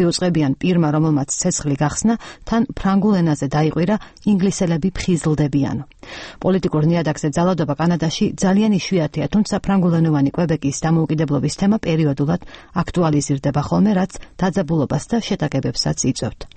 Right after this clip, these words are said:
იწვევს. მოისმინეთ ჩვენი სიუჟეტი ამ თემაზე. სახელმა კვებეკელები წესით კანადის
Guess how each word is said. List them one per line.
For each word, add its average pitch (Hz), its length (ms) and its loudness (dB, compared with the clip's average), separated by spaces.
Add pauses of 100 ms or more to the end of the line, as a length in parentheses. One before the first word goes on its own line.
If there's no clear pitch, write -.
(240)
იწვევს. 135 320 -2 (720)
მოისმინეთ 226 400 2
ჩვენი 190 240 0 (120)
სიუჟეტი 151 520 0
ამ 147 160 -2
თემაზე. 143 380 -2 (1200)
სახელმა 214 600 2 (100)
კვებეკელები 180 680 0 (280)
წესით 208 380 0 (260)
კანადის 220 480 2